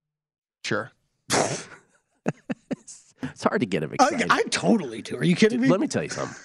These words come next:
Speaker 3: <laughs>
Speaker 2: I have
Speaker 3: I am
Speaker 2: never,
Speaker 3: so pumped.
Speaker 2: let me tell you something. I have never been as pumped for the beginning of an N A, of an N B A postseason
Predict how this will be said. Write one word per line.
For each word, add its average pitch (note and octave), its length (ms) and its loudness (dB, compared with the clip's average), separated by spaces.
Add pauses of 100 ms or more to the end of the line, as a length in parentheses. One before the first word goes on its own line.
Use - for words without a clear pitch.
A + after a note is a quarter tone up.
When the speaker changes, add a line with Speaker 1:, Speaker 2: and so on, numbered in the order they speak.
(160)
Speaker 3:
<laughs> - 220 2
Speaker 2:
I E3+ 140 0
have F3+ 280 4
Speaker 3:
I G4+ 100 4
am - 60 4
Speaker 2:
never, D#3 280 4
Speaker 3:
so C4 240 4
pumped. - 160 -6
Speaker 2:
let D#3 100 4
me A3+ 60 0
tell E3+ 160 2
you F#2 80 0
something. D#2+ 240 -8 (220)
I C#3 80 4
have D3 140 0
never F#2+ 560 2
been C#3 280 4
as F#2 260 -2
pumped - 500 -4 (140)
for - 160 0
the G2+ 100 2
beginning A2 400 2
of A2+ 100 0
an F2+ 100 0
N G#2 100 4
A, A2+ 120 4 (200)
of E2+ 280 -2
an G#2 80 2
N A2+ 140 6
B A#2 140 4
A A2 80 2
postseason F2+ 680 -2